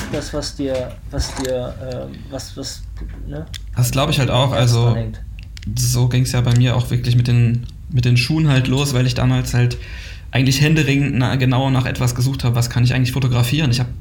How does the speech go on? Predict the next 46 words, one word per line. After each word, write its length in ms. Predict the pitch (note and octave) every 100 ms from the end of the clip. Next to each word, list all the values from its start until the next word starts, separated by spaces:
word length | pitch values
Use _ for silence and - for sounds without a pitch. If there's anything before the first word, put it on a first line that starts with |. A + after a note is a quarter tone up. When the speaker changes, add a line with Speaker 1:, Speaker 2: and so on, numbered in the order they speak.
| -
Speaker 2:
keine 240 | - C3 C3+
Ahnung, 280 | D3+ C#3+
ich 200 | A#2+ A#2 B2+
will 100 | A#2+
einfach 380 | B2 B2 B2
lernen 420 | B2 B2 C#3+ D3 B2+
und 140 | B2
will 120 | B2+
irgendwas 320 | B2+ C3 B2+
machen, 400 | B2+ C#3 E3 B2
aber 420 | E2 A#2 A2+ A#2+ - - - - -
so 220 | - C3+
wie's 180 | C#3 B2+
halt 160 | B2+ B2
vielen 640 | - C3+ C3 B2+ B2+ B2 -
am 140 | B2+ G#2+
Anfang 300 | B2 - A#2+
geht, 260 | A#2+ D3 -
so 80 |
ging's 220 | B2+ C3 C3
mir 140 | B2+
auch 240 | C3+ C#3+ -
und, 300 | B2 B2 -
ähm, 380 | A#2+ A#2+ B2 A#2+ - - - - - - - - - -
da 320 | A#2+ B2 B2 - -
war 220 | A#2 C3+
für 100 | B2+
mich 140 | C#3 D3
halt 120 | A#2+
naheliegend 520 | A#2+ B2+ C3 C3 B2+
zu 100 | -
sagen, 420 | B2 B2 B2+ A#2+ A#2+
„Okay, 380 | B2 D3 C#3 G#2+
ähm, 480 | G2 A2+ A2+ A2+ A2+ - - - - - - - - - - - - -
hier, 280 | B2+ B2 A#2+
ich 120 | C#3
hab 120 | B2
meine 420 | C3 B2+ B2 F#2+
Schuhe, 380 | - - D#3+ E3+
die 120 | D3+
ich 120 | D#3+
sammel, 360 | - E3+ F3+ F3+
die 100 | D#3
zu 140 | - D3
Hause 240 | D#3+ E3
stehen. 440 | - D#3 E3 E3+